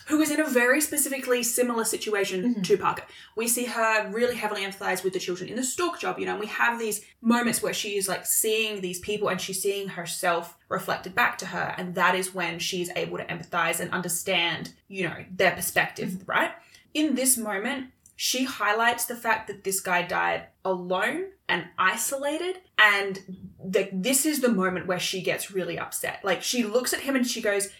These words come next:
Speaker 1: "He died here, like, he died in here, and he was alone."
Speaker 2: I also want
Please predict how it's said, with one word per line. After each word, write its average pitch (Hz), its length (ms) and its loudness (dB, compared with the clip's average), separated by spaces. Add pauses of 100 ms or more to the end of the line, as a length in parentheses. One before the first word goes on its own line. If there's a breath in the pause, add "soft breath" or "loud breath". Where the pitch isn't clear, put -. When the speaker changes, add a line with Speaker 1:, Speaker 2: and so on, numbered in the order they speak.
Speaker 1:
"He 240 280 0
died 196 380 8
here, 180 560 -2
like, 180 160 2
he 202 160 -10
died 196 300 6
in 196 100 0
here, 180 480 -4
and 190 120 -2
he 185 200 -4
was 190 180 2
alone." 170 720 -4 (400 soft breath)
Speaker 2:
I 247 160 8
also 269 480 4
want 254 300 0